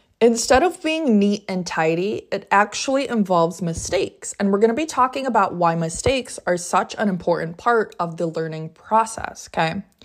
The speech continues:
Research recommends us to try to find a positive balance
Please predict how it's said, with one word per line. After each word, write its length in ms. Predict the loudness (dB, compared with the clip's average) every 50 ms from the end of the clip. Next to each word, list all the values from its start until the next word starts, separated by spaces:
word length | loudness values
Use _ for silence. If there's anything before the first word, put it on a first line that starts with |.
| -20 -20 -20 -20 -20 -20 -20 -20 _ _ _
Research 540 | 0 2 4 4 4 4 4 2 2 4 2
recommends 580 | 2 2 4 2 0 2 2 0 -2 -2 -4 0 2
us 240 | 2 2 2 0 -4
to 100 | -4 -4
try 220 | -2 2 2 2
to 80 | 2 2
find 360 | 0 0 0 0 0 -4 -4 -4
a 120 | -4 -4
positive 800 | -4 -4 -6 0 2 2 2 4 4 4 4 4 2 2 -4 0
balance 580 | 2 2 2 2 0 0 -2 -2 -6 -8 -10 -10